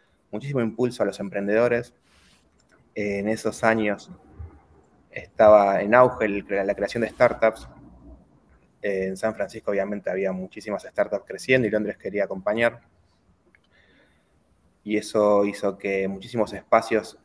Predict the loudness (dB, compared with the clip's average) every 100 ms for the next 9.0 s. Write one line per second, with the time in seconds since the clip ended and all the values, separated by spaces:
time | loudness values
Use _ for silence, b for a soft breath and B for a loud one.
0 | -18 -16 -16 -20 _ _ _ -8 -2 0
1 | 0 -4 -6 -4 -4 -4 -6 -8 -10 -8
2 | -2 0 0 -2 -10 -10 -12 -8 -4 -2
3 | -4 -8 -16 _ b b b _ 2 6
4 | 6 6 4 0 -16 _ _ _ -4 -2
5 | -2 -2 -2 2 4 4 6 6 6 2
6 | 2 2 0 -10 -14 0 4 4 4 2
7 | 2 -2 -2 -2 -4 -6 2 8 8 6
8 | 0 -6 -2 -2 -2 -4 -4 -4 -6 -8